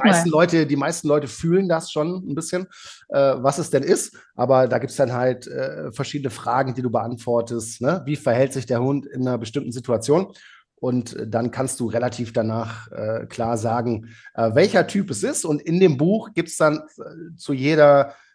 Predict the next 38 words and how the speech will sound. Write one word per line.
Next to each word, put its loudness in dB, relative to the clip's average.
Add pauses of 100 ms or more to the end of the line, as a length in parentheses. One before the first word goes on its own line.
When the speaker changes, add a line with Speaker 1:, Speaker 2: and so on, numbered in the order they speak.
Speaker 2:
äh, 0
zu -6
jedem 0
Training 4
oder 0
zu -6
jedem -2
Inhalt 2 (300)
äh, -2
dann 0
auch -6
immer -4
noch -2
mal -2
so -4
die, -4
den -4
Hinweis, 0
hey, 0
wenn 0
du 0
jetzt -2
den -2
Draufgänger, 0
bleiben 0
wir -2
mal 0
dem -2
Beispiel, -4
hast, -4 (360)
äh, 2
dann 0
mach 2
das -2
jetzt 4
so 0
und 0
so. -14